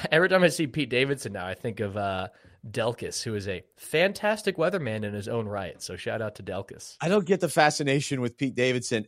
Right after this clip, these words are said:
Speaker 2: And then also, uh, Lindsay Lohan, out of nowhere, was in the, uh,
Speaker 1: Out of
Speaker 2: Planet
Speaker 1: nowhere.
Speaker 2: Fitness commercial. And I, that didn't really land for me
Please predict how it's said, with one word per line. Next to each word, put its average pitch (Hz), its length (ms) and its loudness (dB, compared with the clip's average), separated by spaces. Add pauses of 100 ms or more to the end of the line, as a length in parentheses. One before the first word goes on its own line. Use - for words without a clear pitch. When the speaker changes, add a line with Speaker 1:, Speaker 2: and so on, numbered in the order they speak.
Speaker 2:
And 147 80 -2
then 165 120 4
also, 175 420 6 (320)
uh, 127 300 0
Lindsay 165 260 2
Lohan, 139 640 6 (240)
out 120 100 -4
of 117 80 -2
nowhere, 113 560 2
was 117 240 -4
in 127 280 0
the, 113 240 2
uh, 107 80 4
Speaker 1:
Out 98 320 2
of 98 100 -6
Speaker 2:
Planet 147 220 4
Speaker 1:
nowhere. - 260 -4
Speaker 2:
Fitness 156 400 -4
commercial. 120 560 0
And 156 160 -4
I, 156 140 -4
that 165 140 2
didn't 160 120 2
really 143 200 4
land 123 340 2
for 120 100 -6
me 113 100 0